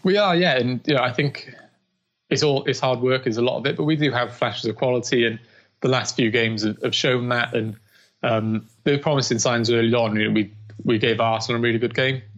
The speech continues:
Um, I think it was three two we lost in the end, or four three, something like that. Um, and he, we easily deserved the point. We deserved the point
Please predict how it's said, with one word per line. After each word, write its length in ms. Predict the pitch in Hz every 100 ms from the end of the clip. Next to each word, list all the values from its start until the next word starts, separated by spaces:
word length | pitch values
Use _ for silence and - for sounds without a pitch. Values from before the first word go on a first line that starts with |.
| -
Um, 320 | 113 104 104
I 40 | -
think 120 | 107
it 40 |
was 120 | 101 -
three 240 | - 110
two 200 | - 110
we 120 | 104
lost 260 | 104 104 -
in 80 | 110
the 100 | 107
end, 300 | 104 104 104
or 160 | 104
four 240 | - 110 107
three, 160 | 117
something 240 | 104 - -
like 120 | 120
that. 260 | 120 123 - - - _
Um, 440 | 131 110 107 104 92
and 140 | 131 113
he, 100 | 113
we 180 | 113 113 113
easily 260 | 107 104
deserved 320 | 98 104 104 98
the 80 |
point. 320 | - 113 117 117
We 80 |
deserved 360 | 107 107 120 110
the 60 | 110
point 360 | - 113 113